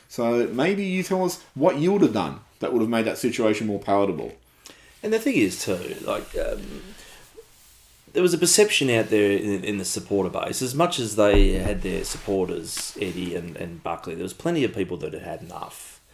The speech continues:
Speaker 2: And so when you, when they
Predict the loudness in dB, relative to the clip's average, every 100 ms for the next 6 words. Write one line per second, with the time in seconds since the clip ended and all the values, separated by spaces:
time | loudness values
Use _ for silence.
0 | -20 -20 -20 _ _ -8 0 4 6 6
1 | 6 6 4 0 -6 _ _ 0 4 6
2 | 8 8 6 0